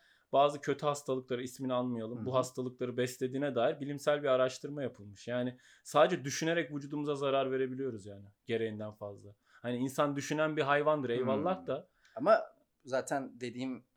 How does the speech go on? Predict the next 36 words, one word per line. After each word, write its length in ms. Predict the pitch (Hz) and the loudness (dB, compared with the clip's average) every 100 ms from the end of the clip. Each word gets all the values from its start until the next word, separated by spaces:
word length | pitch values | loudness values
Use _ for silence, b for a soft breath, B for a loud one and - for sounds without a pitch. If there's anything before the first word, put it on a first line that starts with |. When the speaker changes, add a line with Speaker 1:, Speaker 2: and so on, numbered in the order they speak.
| - | -16
Speaker 2:
e, 60 | 104 95 90 87 76 _ _ _ _ 113 | -14 -14 -16 -18 -20 _ _ _ _ 0
varsayımda 840 | 110 104 - 101 - 285 - - _ _ _ _ | 2 2 -2 -4 -6 -6 -6 -8 _ _ _ _
vücudu 320 | 117 113 123 113 | -12 -8 -4 4
bertaraf 460 | 175 165 196 180 175 | 6 6 4 2 0
ediyoruz. 340 | 110 160 254 | -2 -4 0
Speaker 1:
Evet. 120 | 214 135 | 4 4
Speaker 2:
Böylece 180 | 120 | 2
sadece 300 | 202 127 151 | 0 0 0
düşünüp 440 | 214 - 143 - - | -6 -8 -8 -8 -6
kalıyorsun 400 | 320 349 240 196 | -4 -4 -6 -8
Speaker 1:
İşte 140 | 170 | -2
Speaker 2:
yani. 100 | 151 | 4
Speaker 1:
o 220 | 233 214 | 4 2
düşünce, 420 | 180 185 226 233 233 | -2 -2 -2 -2 2
orada 340 | 214 233 226 | 4 4 4
ben 140 | 233 | 0
şey 240 | 226 220 214 | 2 2 2
manasında 600 | 190 170 170 165 170 165 | 2 0 0 0 -2 -6
söylemeye 400 | 151 120 113 110 | -4 -4 -4 -8
çalıştım. 320 | 113 104 127 | -10 -10 -8
Bu 40 | |
mekanik 480 | 135 143 143 170 175 | -4 -2 0 -2 -2
zarar 380 | 147 151 165 165 | 4 6 8 6
vermesinin 420 | 170 170 165 170 | 4 2 -4 -4
yanı 160 | 170 190 | -2 -2
Speaker 2:
Hı 40 | |
hı. 40 | 160 | -2
Speaker 1:
sıra 300 | 175 240 b b b | 0 0 b b b
bu 300 | 156 190 185 | 4 6 8
olgunun 460 | 160 170 180 240 208 | 4 4 -2 -2 2
başlı 320 | 160 165 196 | 2 2 -2
başına 360 | 175 156 165 160 | -2 -2 -4 -2
demek 260 | 165 180 | -2 -4
ki 100 | 180 | -4
negatif 460 | 139 156 160 160 - | -2 0 -2 -4 -8
bir, 240 | 151 - | -8 -8